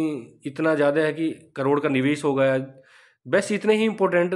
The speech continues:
टॉपिक हैं, बाकी ज़्यादा इतने नहीं है, फिर भी देख लो एक बार, आ जाए तो छूटना नहीं चाहिए। आठ लाख करोड़ रुपए का इसमें निवेश किया जाएगा और इसकी राशि जो होगी उन्नीस हज़ार सात सौ चौवालीस करोड़ रुपए इस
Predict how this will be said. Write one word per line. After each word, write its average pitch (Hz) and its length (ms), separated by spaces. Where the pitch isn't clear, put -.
टॉपिक 160 300
हैं, 170 180
बाकी 143 220
ज़्यादा 135 240
इतने 135 220
नहीं 131 160
है, 156 100
फिर 143 140
भी 143 100
देख 147 220
लो 143 80
एक 131 120
बार, 139 220
आ 117 120
जाए 135 200
तो 139 440
छूटना 139 300
नहीं 127 140
चाहिए। 107 340
आठ 156 220
लाख 143 200
करोड़ 135 200
रुपए 131 200
का 131 100
इसमें 131 340
निवेश 120 320
किया 131 160
जाएगा 127 440
और 165 420
इसकी 185 300
राशि 147 280
जो 151 120
होगी 147 260
उन्नीस 151 340
हज़ार 135 220
सात 131 220
सौ 135 120
चौवालीस 147 320
करोड़ 143 260
रुपए 127 220
इस 147 320